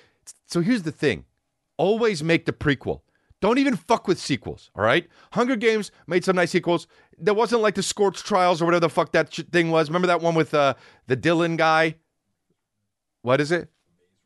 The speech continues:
Maze Runner. That was good, the first one, and then it was like, "What are you doing after that?" Yo, Hunger Games figured it out, all right?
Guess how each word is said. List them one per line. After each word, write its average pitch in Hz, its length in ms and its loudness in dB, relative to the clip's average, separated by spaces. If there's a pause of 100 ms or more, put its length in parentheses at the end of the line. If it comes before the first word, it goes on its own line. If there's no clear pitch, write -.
(200)
Maze 156 300 0
Runner. 175 380 2 (580)
That 202 440 0 (180)
was 185 240 0
good, 180 340 0
the 175 60 2
first 180 300 -2
one, 190 200 2
and 147 260 0
then 156 300 0
it 147 100 0
was 147 220 -2
like, 131 200 0
"What 127 200 2
are - 20 -2
you 123 100 -2
doing 101 280 0
after 85 260 -6
that?" 82 200 -4 (400)
Yo, 135 320 -2
Hunger 220 320 -2
Games 190 540 -2 (400)
figured 196 560 0
it 151 100 0
out, 104 340 -4 (300)
all 113 100 0
right? 147 280 0